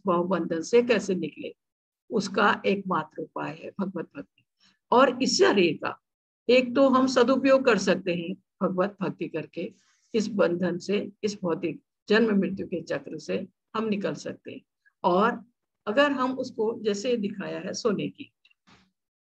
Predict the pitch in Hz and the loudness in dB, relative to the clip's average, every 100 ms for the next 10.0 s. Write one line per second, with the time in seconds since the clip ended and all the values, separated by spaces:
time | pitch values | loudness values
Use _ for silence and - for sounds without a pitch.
0 | _ _ _ _ _ _ - - 262 247 | _ _ _ _ _ _ -10 -4 0 2
1 | 226 233 233 185 170 151 139 - - - | 2 2 0 -2 -4 -6 -10 -12 -18 -20
2 | _ _ _ _ _ _ _ _ _ 208 | _ _ _ _ _ _ _ _ _ 0
3 | 196 220 214 165 151 156 - 160 160 165 | 4 4 4 2 -2 -8 -8 -10 -8 -8
4 | 185 - 190 196 - 202 180 - 156 156 | -8 0 2 2 2 2 2 0 -6 -10
5 | 160 156 - - 147 143 _ _ - _ | -14 -12 -14 -10 -12 -12 _ _ -20 _
6 | - 285 - 370 392 269 170 156 196 - | 0 2 8 6 8 4 4 2 0 -6
7 | _ _ 277 285 302 285 294 285 285 262 | _ _ 2 4 6 6 4 2 0 2
8 | 247 247 262 240 185 160 151 151 160 - | 4 2 0 0 0 -2 -4 -8 -8 -4
9 | 262 320 233 185 - 214 208 185 - _ | -4 2 2 2 -4 -4 -2 -4 -6 _